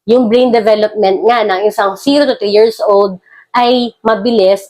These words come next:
at sensitive. Hindi katulad natin na well-developed na ang ating brain function, yung mga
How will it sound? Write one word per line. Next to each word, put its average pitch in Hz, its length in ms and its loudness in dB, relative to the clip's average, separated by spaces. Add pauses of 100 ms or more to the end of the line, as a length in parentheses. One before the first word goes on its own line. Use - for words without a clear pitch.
at 247 160 -2
sensitive. 202 800 -2
Hindi 226 160 -2
katulad 233 400 0
natin 214 480 0
na 196 240 -2 (240)
well-developed 214 800 0
na 202 200 0 (120)
ang 180 160 0 (120)
ating 180 200 -4
brain 170 320 -2
function, 240 800 2 (320)
yung 220 120 2
mga 202 140 2